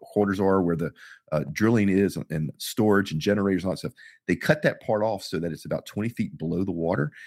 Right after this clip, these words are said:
and they leave the rig in place. And you build this entire ecosystem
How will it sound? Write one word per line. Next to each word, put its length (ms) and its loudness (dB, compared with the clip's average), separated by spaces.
and 80 -2
they 80 4
leave 240 4
the 100 2
rig 380 2
in 100 -4
place. 440 -2
And 120 0
you 100 2
build 300 2
this 200 -6
entire 760 -2
ecosystem 720 -4